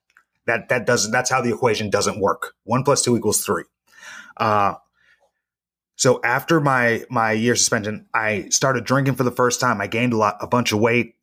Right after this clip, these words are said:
Uh, I got up to two seventy-seven. Uh, and, uh, 'cause I, I, I lost everything I'd had. I put everything into boxing. When I, when I tell you, like, I,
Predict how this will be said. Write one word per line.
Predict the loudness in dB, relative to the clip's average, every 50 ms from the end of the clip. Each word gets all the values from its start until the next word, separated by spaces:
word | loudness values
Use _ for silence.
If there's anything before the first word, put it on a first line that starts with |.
| -10
Uh, | -8 -6 -4 -4 -4 -4
I | -4 -2
got | -2 0 0
up | 0 -2 -4 -6
to | -10
two | -8 -4 -2 0 0
seventy-seven. | 2 2 2 0 0 -2 -2 0 0 0 0 0 -2 -4 -6 -6 -10 -14 _ _ _ _ _ _ _ _ _ _ _ _ -8 -4
Uh, | -2 -2 0 -2 -2 -4 -6 -8 _ _ _ _ _ _ _ -20 -10 -4
and, | -4 -2 0 0 -2 -2 -2 -6 -8 -10 -12 -16 _ _ _ _ _ _ _ _ _ -20 _ _ _ _ _ _ _ _ _ _ _ _ _ _ _ _ _ -14
uh, | -14 -14 _ _ -2
'cause | 0 2
I, | 2 2
I, | 2 2 2 2 2 2 0
I | 0
lost | 2 2 2 2 2 2 2
everything | 2 2 2 0 0 0
I'd | 0 0
had. | 0 -2 -2 -2 -2 -4 -10 -16 -20 _ _ _ -8
I | -8
put | -6 0 0 0 0
everything | 0 0 0 0 0 0 -2
into | -2 -2 0
boxing. | 0 0 0 0 -4 -6 -10 -10 -10 -6
When | -6 -4
I, | -4 -6 -6
when | -4 -4
I | 0
tell | 2 2
you, | 2 4
like, | 2 2 0
I, | -2 -4 -4